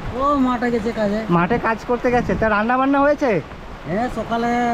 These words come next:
Speaker 1: রান্না করেছে।
Speaker 2: কি রান্না করেছিল কাকিমা?
Speaker 1: ভাত, আলু ভাতে।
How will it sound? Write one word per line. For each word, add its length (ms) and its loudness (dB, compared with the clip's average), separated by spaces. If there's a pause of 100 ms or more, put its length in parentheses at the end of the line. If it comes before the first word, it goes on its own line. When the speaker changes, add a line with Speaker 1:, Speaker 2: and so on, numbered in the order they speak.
Speaker 1:
রান্না 340 -2
করেছে। 280 -4 (200)
Speaker 2:
কি 100 6
রান্না 260 4
করেছিল 400 2
কাকিমা? 360 0 (420)
Speaker 1:
ভাত, 360 0 (680)
আলু 360 0
ভাতে। 260 -2